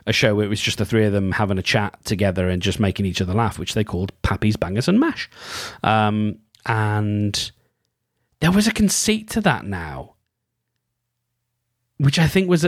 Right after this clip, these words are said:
probably a little bit overwrought. But they had Mash, which was like a conversation, and then they'd have a banger.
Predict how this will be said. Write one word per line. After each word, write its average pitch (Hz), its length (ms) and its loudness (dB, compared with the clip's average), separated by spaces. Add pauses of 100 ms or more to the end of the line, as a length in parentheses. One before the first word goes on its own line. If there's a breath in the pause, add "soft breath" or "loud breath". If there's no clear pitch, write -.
probably 170 400 4
a 156 40 6
little 151 220 2
bit - 140 -2
overwrought. 123 1040 2 (1200)
But 139 120 2
they 131 80 4
had 135 260 2
Mash, 139 840 0
which 131 280 0
was 123 100 4
like 123 180 4
a 123 60 -2
conversation, 123 1120 0 (580 soft breath)
and 131 160 4
then 135 80 2
they'd 160 120 4
have 151 180 0
a 143 60 6
banger. 143 580 0